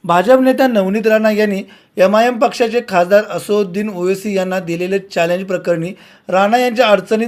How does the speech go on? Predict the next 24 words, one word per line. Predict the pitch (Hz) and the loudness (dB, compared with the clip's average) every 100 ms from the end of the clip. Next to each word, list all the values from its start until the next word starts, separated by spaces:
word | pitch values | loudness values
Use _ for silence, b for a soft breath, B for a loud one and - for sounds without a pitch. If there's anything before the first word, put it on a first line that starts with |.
| 220 | -4
अधिक | 180 196 | -4 -2
वाढ | 190 190 202 | 2 2 2
होण्याची | 170 170 170 214 | 0 -4 -4 -6
शक्यता | 175 147 165 160 | -8 -6 -6 -4
आहे. | 135 123 b b b | -4 -6 b b b
हैदराबादला | 156 170 202 214 220 | 0 4 6 4 2
जाऊन | 208 190 196 208 | 2 4 4 2
नवनीत | 196 175 185 214 | -2 -2 -2 -2
राणा | 226 214 226 | 0 2 0
यांनी | 214 208 208 | -2 -4 -4
खासदार | 175 165 202 208 | -4 0 0 0
ओवेसींना | 185 185 196 196 202 214 - _ _ 214 196 | -2 -2 -2 -2 -6 -8 -12 _ _ -2 0
जाहीर | 170 175 175 233 | 0 2 4 4
आव्हान | 214 202 208 | 4 4 2
देत | 196 202 202 | 2 0 -2
केलेल्या | 196 185 220 220 | -4 0 0 2
वक्तव्याप्रकरणी | 180 170 202 214 208 190 196 175 185 - B B 180 | 0 0 2 2 0 -2 -2 -2 -6 -12 B B 2
हैदराबाद | 185 220 247 254 | 2 4 4 4
न्यायालयाने | 240 214 220 214 214 | 4 4 6 4 2
नवनीत | 214 185 190 220 226 | 0 0 -2 0 2
राणांना | 208 202 208 | 2 2 -2
समन्स | 202 175 180 202 | -2 -2 -2 -4
पाठवला | 196 165 160 | -4 -4 -2
आहे. | 147 | -2